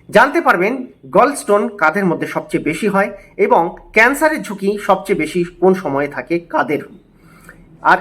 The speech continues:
এর উপসর্গগুলো কি কি থাকে সেটাও অবশ্যই এই ভিডিওর মাধ্যমে জানতে পারবেন। স্বাগত জানাই আপনাদেরকে হেলথ সলিউশন বিনয় চ্যানেলে। আশা করি সবাই ভালো আছেন, সুস্থ আছেন। যারা নতুন এসেছেন চ্যানেলে, চ্যানেলটিকে অবশ্যই সাবস্ক্রাইব করে যাবেন, পাশে থাকা বেল আইকনটিকে প্রেস করে দিতে ভুলবেন না,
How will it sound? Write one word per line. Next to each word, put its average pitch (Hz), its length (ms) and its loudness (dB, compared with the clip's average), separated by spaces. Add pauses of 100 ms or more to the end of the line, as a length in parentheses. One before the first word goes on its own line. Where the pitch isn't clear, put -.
এর 202 200 0
উপসর্গগুলো 190 760 2
কি 170 120 -10
কি 160 140 -8
থাকে 190 440 -6
সেটাও 185 260 2
অবশ্যই 190 340 0
এই 202 60 0
ভিডিওর 185 260 2
মাধ্যমে 185 260 0
জানতে 185 240 0
পারবেন। 202 280 0 (380)
স্বাগত 269 380 0
জানাই 240 260 4
আপনাদেরকে 220 400 0
হেলথ 202 180 -2
সলিউশন 190 400 2
বিনয় 170 260 2
চ্যানেলে। 175 300 2
আশা 143 180 -2
করি 139 160 -8
সবাই 135 300 -2 (360)
ভালো 180 260 2
আছেন, 196 320 -2 (220)
সুস্থ 285 300 -4
আছেন। - 320 -4 (600)
যারা 226 160 4
নতুন 240 280 0
এসেছেন 277 260 0
চ্যানেলে, 247 280 2
চ্যানেলটিকে 185 320 2
অবশ্যই 165 260 0
সাবস্ক্রাইব 240 480 0
করে 240 160 0
যাবেন, 233 240 2
পাশে 185 240 0
থাকা 175 180 -4
বেল 214 260 2
আইকনটিকে 190 360 -2
প্রেস 160 260 -4
করে 156 180 -2
দিতে 151 200 -8
ভুলবেন 165 300 0
না, 208 200 0